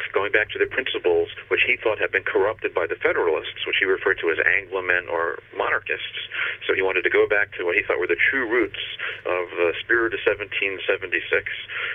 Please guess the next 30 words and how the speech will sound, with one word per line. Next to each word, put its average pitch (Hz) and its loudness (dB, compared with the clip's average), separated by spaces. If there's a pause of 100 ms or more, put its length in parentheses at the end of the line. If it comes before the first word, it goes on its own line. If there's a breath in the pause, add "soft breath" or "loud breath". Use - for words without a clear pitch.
So - -12
this 95 0
is 98 2
some 113 0
idea 104 4
of 87 -6
what 90 -2
his 87 0
thinking 92 -2
was. 78 -2 (480 loud breath)
And 82 2
remember, 90 0
he 90 -4
comes 92 -2
in, 90 2 (380 loud breath)
um, 78 -2
you 90 -4
know, 87 2
with 78 -2
his 78 -4
big 92 2
transition 87 2
of 80 -2
power. 104 0 (800)
So - 2
here 107 4
he's 117 -2
describing 127 0
in 101 2
his 107 -4